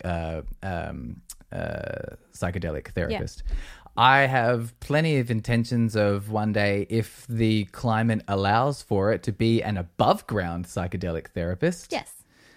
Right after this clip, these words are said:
Speaker 1: I think I
Speaker 2: More
Speaker 1: feel
Speaker 2: of a sitter.
Speaker 1: A sitter, yeah, yeah,
Speaker 2: You
Speaker 1: yeah.
Speaker 2: know, because I was re-, I was watching a, so it's completely off topic, I know, but I was watching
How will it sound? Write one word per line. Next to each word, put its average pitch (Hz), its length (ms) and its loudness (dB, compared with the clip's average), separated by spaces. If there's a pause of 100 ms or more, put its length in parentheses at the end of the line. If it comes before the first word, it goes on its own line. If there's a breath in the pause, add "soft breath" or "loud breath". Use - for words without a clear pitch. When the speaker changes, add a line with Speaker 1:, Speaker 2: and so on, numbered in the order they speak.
(160 soft breath)
Speaker 1:
I - 100 -12
think - 380 2
I 370 60 -4
Speaker 2:
More 440 80 0
Speaker 1:
feel 156 140 4
Speaker 2:
of - 60 6
a - 20 4
sitter. 190 380 -2 (460)
Speaker 1:
A 143 80 0
sitter, 95 580 -2
yeah, 73 640 0
yeah, 53 140 -10
Speaker 2:
You 294 60 -4
Speaker 1:
yeah. 311 40 -2
Speaker 2:
know, 330 320 0
because 311 400 0 (100)
I 262 140 0
was 294 180 -4
re-, 233 220 0
I 208 160 -2
was 202 140 -4
watching 226 440 -6
a, 185 520 -4
so - 180 -14
it's 196 220 -10
completely 190 400 -4
off 160 140 -8
topic, 175 300 -10
I 147 140 -8
know, 156 240 -8 (560 loud breath)
but 202 260 -2
I 208 120 -2
was 208 180 -2
watching 269 640 -2